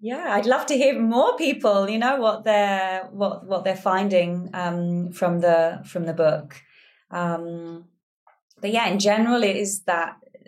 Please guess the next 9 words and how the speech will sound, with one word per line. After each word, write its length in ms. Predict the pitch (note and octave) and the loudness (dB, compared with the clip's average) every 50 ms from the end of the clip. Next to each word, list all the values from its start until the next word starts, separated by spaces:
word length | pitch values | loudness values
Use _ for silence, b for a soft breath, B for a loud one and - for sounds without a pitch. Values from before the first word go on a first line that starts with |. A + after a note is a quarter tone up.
| - _ - - - - | -20 _ -20 -20 -18 -16
um, 840 | F3 E3+ F3 F3 F3 - - - - F3 - - - - - - - - _ _ _ _ _ _ - | -14 -12 -10 -10 -8 -8 -6 -6 -6 -8 -10 -12 -14 -14 -16 -18 -20 -20 _ _ _ _ _ _ -16
just 240 | G3+ - A3+ G#3+ - | -10 -8 -6 -4 0
the 100 | - C4 | 0 0
permission 560 | - - - G3 F#3 F#3 G3+ G3+ - B3+ B3 B3+ | 0 0 -2 0 0 0 0 0 0 0 0 0
to 80 | - A3 | -2 -2
be 160 | G#3+ G3 F#3+ | -2 -2 -2
themselves 760 | F#3 F3+ F3 F3 - F3+ D#3+ E3 E3 F3 F#3 G3 G3+ G3 - | -2 -2 -2 -2 0 0 0 0 0 -2 -2 -4 -4 -6 -6
as 140 | E3+ E3+ | -6 -2
well, 520 | E3+ F3 E3+ E3 E3 F3 F#3 G3 A3 A3 | -2 0 0 0 0 0 -2 -2 -6 -8